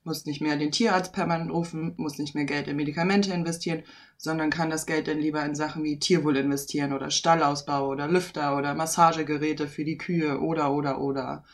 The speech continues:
Und das ist einfach ein Aspekt. Klar muss sich jeder seine Meinung dazu selber bilden. In manchen Bereichen der Landwirtschaft, wie auf Demeter, ist sowas verboten. Die dürfen das ja nicht. Ähm, ich sehe das so ein bisschen, ja,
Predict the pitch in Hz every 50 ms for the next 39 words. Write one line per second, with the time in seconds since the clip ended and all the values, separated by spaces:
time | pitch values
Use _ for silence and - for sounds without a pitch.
0 | - - - - - _ _ - - 147 151 151 165 165 160 - - 170 165 -
1 | - 165 156 165 160 151 147 - - - 170 170 - - - 165 170 180 175 175
2 | 170 165 160 - 165 165 165 160 147 151 147 143 143 - - - _ _ - 165
3 | 156 156 156 143 151 151 147 156 143 - - 139 135 160 202 247 220 220 202 180
4 | 190 190 185 185 190 190 190 - - - - - - _ _ - - 160 160 156
5 | 151 147 - - 156 156 156 151 147 - 151 143 151 151 147 143 156 143 - -
6 | 151 139 - - 147 147 143 - - 143 151 156 160 160 160 170 160 151 151 147
7 | - - - - - - - _ - 160 160 147 151 147 - - 147 135 165 170
8 | 185 202 - - 196 202 196 - 160 139 156 156 156 156 196 175 170 180 175 196
9 | 185 180 185 190 196 - - - _ - - - - - _ _ _ _ _ _
10 | _ _ _ _ _ - 165 160 160 156 151 156 156 156 139 - - _ _ _
11 | - 156 - - 180 170 175 170 165 - 170 160 160 160 165 170 170 - - 170
12 | 156 156 151 156 151 151 151 151 - - _ _ _ _ _ - - 156 156 151
13 | 156 160 160 151 147 -